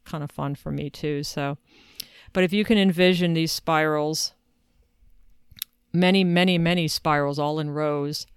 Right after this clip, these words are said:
lining the canyon floor, that's Bryce Canyon, so that's fascinating. And then a little more southern and west in Utah is Zion.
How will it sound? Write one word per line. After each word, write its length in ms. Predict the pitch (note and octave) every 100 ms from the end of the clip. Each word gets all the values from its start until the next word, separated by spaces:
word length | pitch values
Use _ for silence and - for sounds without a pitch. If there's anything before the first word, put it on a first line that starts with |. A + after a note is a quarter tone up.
| _ _ _ _
lining 320 | D3+ D3+ D#3
the 80 | D3+
canyon 420 | - D#3+ D3+ D3
floor, 400 | D3 - D3+ C#3+
that's 200 | C#3+ C#3+
Bryce 340 | - C#3 C#3+ -
Canyon, 520 | - C#3 C#3 C#3 C#3+
so 160 | - D3
that's 180 | -
fascinating. 640 | - C3 C3 C#3+ C#3 C#3+ D#3 _ _ _ - - - - - _ _
And 80 | G3
then 100 | G#3+
a 80 | G#3+
little 180 | A3 G3+
more 240 | G3 G#3
southern 400 | - G#3+ G3 G3
and 180 | F3+ E3+
west 320 | E3+ F3 - -
in 260 | E3+ D#3+
Utah 580 | E3 E3 E3 - E3 D#3 -
is 160 | D3+
Zion. 640 | C3 D#3 D3 D#3 F3+ A3+